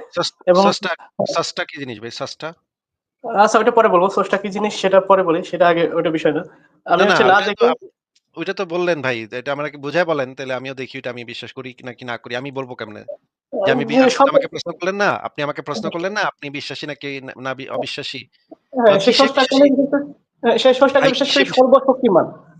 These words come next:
Speaker 2: সব
Speaker 1: আরে
Speaker 2: বিষয়ে
Speaker 1: ভাই
Speaker 2: তিনি
Speaker 1: কিসে,
Speaker 2: শক্তিমান।
Speaker 1: আ-, আরে ওইটা তো বৈশিষ্ট্য জিজ্ঞেস করি নাই তো আপনাকে। আগে ওই জিনিসটা কি
Speaker 2: তাহলে?
Speaker 1: সেটা জিজ্ঞেস করছি। ভাই
Speaker 2: জিনিসটা
Speaker 1: আপনার ওই স্রষ্টা,
Speaker 2: কি?
Speaker 1: ভাই আপনার
Speaker 2: আপনি,
Speaker 1: ওই
Speaker 2: আপনি কি
Speaker 1: স্রষ্টা,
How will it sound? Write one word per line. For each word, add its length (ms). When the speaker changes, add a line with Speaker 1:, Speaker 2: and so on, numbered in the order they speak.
Speaker 2:
সব 200
Speaker 1:
আরে 80
Speaker 2:
বিষয়ে 200
Speaker 1:
ভাই 100
Speaker 2:
তিনি 140
Speaker 1:
কিসে, 120
Speaker 2:
শক্তিমান। 440
Speaker 1:
আ-, 120
আরে 100
ওইটা 180
তো 80
বৈশিষ্ট্য 420
জিজ্ঞেস 220
করি 160
নাই 100
তো 100
আপনাকে। 300
আগে 200
ওই 60
জিনিসটা 360
কি 60
Speaker 2:
তাহলে? 140
Speaker 1:
সেটা 140
জিজ্ঞেস 240
করছি। 320
ভাই 180
Speaker 2:
জিনিসটা 340
Speaker 1:
আপনার 220
ওই 60
স্রষ্টা, 220
Speaker 2:
কি? 60
Speaker 1:
ভাই 160
আপনার 140
Speaker 2:
আপনি, 120
Speaker 1:
ওই 60
Speaker 2:
আপনি 160
কি 80
Speaker 1:
স্রষ্টা, 600